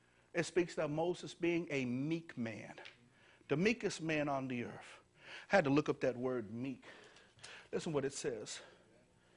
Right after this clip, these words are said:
"Mild of temper, soft, gentle, not easily provoked or irritated,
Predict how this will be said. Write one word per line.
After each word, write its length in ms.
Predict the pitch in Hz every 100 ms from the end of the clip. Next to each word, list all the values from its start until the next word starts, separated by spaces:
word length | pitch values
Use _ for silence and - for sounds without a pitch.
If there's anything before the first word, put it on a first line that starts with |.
| - - -
"Mild 420 | 139 151 156 151 131
of 140 | -
temper, 380 | - 151 - 123 - - _ _ _ _ _ _ _ - - -
soft, 680 | - 175 151 127 - - - - _ _ _ _ - _ - - - 120
gentle, 600 | - 170 160 - 139 113 - - _ _ _ - - - - -
not 480 | 123 165 196 208 - -
easily 640 | 196 202 - 196 180 196 185
provoked 880 | - 170 127 143 165 113 - - - - - - - -
or 160 | 135 143
irritated, 720 | 160 151 135 - 143 117 -